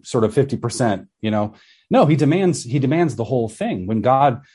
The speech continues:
calls a man, he comes, bids him to come and die. He wants us to, to, uh, be utterly consumed with his holiness, with his, his, uh, his program, to riff off of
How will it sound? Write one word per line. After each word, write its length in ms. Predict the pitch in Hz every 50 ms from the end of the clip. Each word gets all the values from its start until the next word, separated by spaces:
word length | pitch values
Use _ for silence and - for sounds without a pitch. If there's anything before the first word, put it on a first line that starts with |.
| _ _ _ _ - -
calls 300 | - 135 143 156 139 -
a 40 | 120
man, 240 | 113 139 170 170 131
he 80 | 110
comes, 460 | - - 135 131 135 139 123 - -
bids 440 | - - 98 104 104 127 131 127 107
him 120 | 131 127 117
to 80 | 110 -
come 200 | - 139 131 123
and 140 | 107 95
die. 400 | 101 98 123 175 165 92 80 - -
He 100 | - 117
wants 340 | 101 104 117 131 139 139 135
us 180 | 110 107 - -
to, 320 | - 107 101 95 87 95 _ _ _ _ _ _ -
to, 320 | - 101 98 92 90 90
uh, 120 | 87 87 87
be 280 | 87 90 110 110 113
utterly 500 | 104 107 120 123 135 127 113 110 104 101
consumed 600 | 98 - 113 107 104 - 127 127 123 120 110 95
with 260 | 104 107 104 104 - - - _ -
his 240 | 123 147 202 175
holiness, 560 | 135 127 107 104 101 95 87 87 85 82 - -
with 180 | 113 110 -
his, 340 | 151 185 185 147 110 - - _ _ _ _ _ _ _
his, 280 | 151 151 143 131 120
uh, 240 | 110 92 82 82 -
his 280 | - 123 127 139 139 139
program, 840 | - - - 139 143 151 117 101 95 92 82 78 76 78 87 87 - _ _ _ _ _ _ _ _ _ _
to 340 | - - 95 92 87 87 92
riff 240 | 107 107 104 104 -
off 280 | 107 101 98 92 - 104
of 400 | 95 95 90 85 - - -